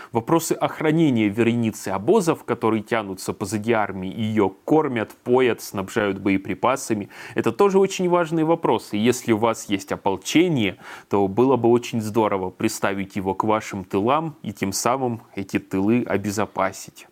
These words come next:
Так что целый довольно широкий спектр задач на самом деле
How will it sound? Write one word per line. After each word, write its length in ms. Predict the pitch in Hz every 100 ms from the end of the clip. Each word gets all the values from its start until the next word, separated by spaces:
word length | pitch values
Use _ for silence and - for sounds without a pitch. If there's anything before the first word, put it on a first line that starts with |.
| -
Так 200 | 139 -
что 360 | - 160 147 143
целый 420 | - 160 165 151 -
довольно 360 | 120 127 180 165
широкий 460 | - 151 127 120 117
спектр 460 | - 107 - 104
задач 460 | 92 98 113 143 -
на 100 | 95
самом 400 | - 101 107 98
деле 260 | 98 92